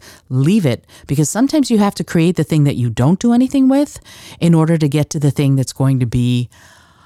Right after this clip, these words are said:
the end all be all, right? So, so that's the most important thing, right? You wanna be able to love this thing that you've made so much, you wanna share it with everyone you meet. And that, again,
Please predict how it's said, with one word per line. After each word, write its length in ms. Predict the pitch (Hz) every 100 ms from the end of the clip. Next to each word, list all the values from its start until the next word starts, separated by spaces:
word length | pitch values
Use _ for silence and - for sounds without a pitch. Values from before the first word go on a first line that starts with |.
| _ _ _ _ -
the 200 | 143 139
end 200 | 143 131
all 160 | 127
be 240 | 123 123 110
all, 220 | 92 - _ _ -
right? 280 | 135 131 -
So, 460 | - 180 165 156 151 _ _ _ _ _ _ _ _ _ -
so 160 | - 165
that's 300 | 160 180 -
the 100 | 143
most 300 | 135 139 -
important 420 | 117 123 - 113
thing, 280 | 110 98 95
right? 160 | - 113
You 160 | 117
wanna 320 | 123 135 165 170
be 200 | 160 151
able 160 | 147
to 240 | 135 131 117 - _ _ -
love 420 | 131 143 160 170
this 240 | 147 -
thing 220 | - 131 127
that 120 | -
you've 180 | 117 117
made 460 | 139 127 117 113 -
so 360 | - - 151 156
much, 400 | 185 208 131 -
you 120 | -
wanna 160 | 131 131
share 220 | 123 127
it 60 | 123
with 100 | 120
everyone 320 | 117 117 117
you 80 | 117
meet. 260 | 110 104 -
And 160 | 131 135
that, 280 | 139 151 -
again, 500 | 135 147 190 131